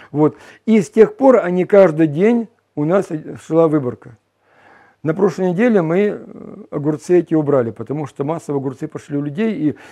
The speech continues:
стало нецелесообразно выходить на рынок, э, с этими огурцами.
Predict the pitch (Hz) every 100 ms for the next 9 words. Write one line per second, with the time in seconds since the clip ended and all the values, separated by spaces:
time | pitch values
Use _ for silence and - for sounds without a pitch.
0 | - _ - 175 170 151 151 156 147 156
1 | 165 190 160 156 143 151 147 139 151 160
2 | 180 160 143 131 127 127 123 123 135 -
3 | 131 123 123 156 170 160